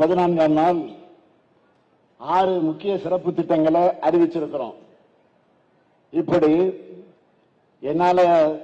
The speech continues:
தொடர்ந்து பட்டியலிட்டு கொண்டிருக்க முடியும். இதுதான் செய்கிறது. எல்லாருக்கும்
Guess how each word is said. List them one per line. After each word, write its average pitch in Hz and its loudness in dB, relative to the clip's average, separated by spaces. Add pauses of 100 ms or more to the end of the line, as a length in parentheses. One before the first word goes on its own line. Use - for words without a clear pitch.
(380)
தொடர்ந்து 180 2
பட்டியலிட்டு 170 -2
கொண்டிருக்க 151 -4
முடியும். 151 -8 (1080)
இதுதான் 165 2
செய்கிறது. 160 0 (1500)
எல்லாருக்கும் 180 2